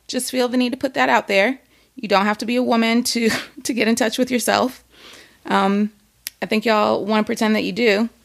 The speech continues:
sometimes, but yeah, I'd love to have more men learning about these things, especially Reiki,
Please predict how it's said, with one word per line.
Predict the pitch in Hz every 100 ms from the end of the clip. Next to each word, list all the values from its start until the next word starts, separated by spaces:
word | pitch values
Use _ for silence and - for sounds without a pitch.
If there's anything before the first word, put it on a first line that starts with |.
| _
sometimes, | - 214 196 185 196 233
but | - 202 196 - _ _ _ _ _ _ _
yeah, | 269 320 190 -
I'd | 214 202
love | 214 214
to | 233
have | 233 220
more | 226 226
men | 233 226 226 247 208
learning | 208 202
about | 185 185
these | 190 190 -
things, | 180 180 202 214
especially | - - 214 - 208
Reiki, | 170 185 175 190